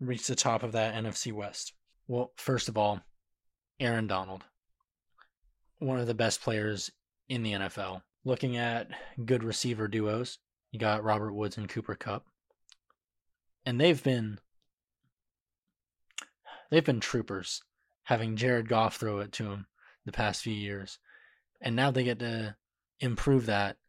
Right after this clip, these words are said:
to Matt Stafford. I think one of the,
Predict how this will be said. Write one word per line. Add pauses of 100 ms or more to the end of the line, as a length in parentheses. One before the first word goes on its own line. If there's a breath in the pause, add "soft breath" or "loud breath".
(180)
to
Matt
Stafford. (1400)
I
think
one
of
the,